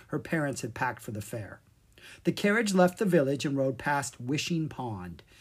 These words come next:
It hadn't rained in weeks, so there was barely any water. Soon they came to the cottage where Kara's best friend Zed lived with his grandmother. Zed was in the garden picking cherries, or maybe just eating them.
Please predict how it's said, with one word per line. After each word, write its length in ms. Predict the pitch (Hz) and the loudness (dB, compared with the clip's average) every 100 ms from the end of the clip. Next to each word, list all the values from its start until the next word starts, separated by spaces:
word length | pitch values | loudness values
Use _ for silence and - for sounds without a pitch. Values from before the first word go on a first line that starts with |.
| - - - | -20 -8 -2
It 120 | 175 | 0
hadn't 460 | - 214 190 - | 4 4 4 0
rained 300 | 151 156 143 | -2 0 0
in 160 | 120 113 | 0 -2
weeks, 420 | 127 101 - - - - | -2 -4 -8 -10 -10 -14
so 160 | - 170 | -2 4
there 120 | 160 | 4
was 180 | 139 117 | 2 0
barely 460 | - 156 143 123 | 0 0 0 0
any 160 | 104 95 | 0 -2
water. 440 | 90 104 98 90 - _ _ _ - - - | -4 -8 -10 -14 -20 _ _ _ -20 -18 -8
Soon 360 | - 269 277 | 6 8 10
they 120 | 277 | 8
came 280 | 202 220 185 | 8 6 6
to 60 | 175 | 6
the 80 | 175 | 2
cottage 460 | 151 127 131 120 | 2 2 0 -4
where 100 | 147 | -6
Kara's 420 | - 151 156 156 | -2 0 2 0
best 460 | 123 98 135 165 - | -2 -2 -2 -2 -6
friend 340 | - 147 135 | -4 -2 -2
Zed 560 | 113 110 147 117 101 101 - - | -2 -2 0 -2 -4 -10 -12 0
lived 280 | 151 180 151 | 4 4 4
with 120 | 156 | -2
his 140 | 127 | -2
grandmother. 560 | 131 127 123 98 90 - _ - - - | -4 -6 -4 -6 -10 -18 _ -20 -18 -8
Zed 320 | 143 233 247 | 2 4 4
was 160 | 240 190 | 4 6
in 120 | 185 | 6
the 40 | |
garden 520 | 147 143 127 107 90 90 | 6 4 4 2 -4 -4
picking 320 | - 165 143 | -4 -2 -2
cherries, 600 | 113 139 113 95 76 - - _ _ | 0 0 -2 -4 -10 -14 -16 _ _
or 100 | 175 | 8
maybe 380 | 185 226 240 196 | 10 10 8 8
just 320 | 139 139 - | 6 4 2
eating 300 | 165 151 123 | 2 2 2
them. 260 | 101 85 | 0 -4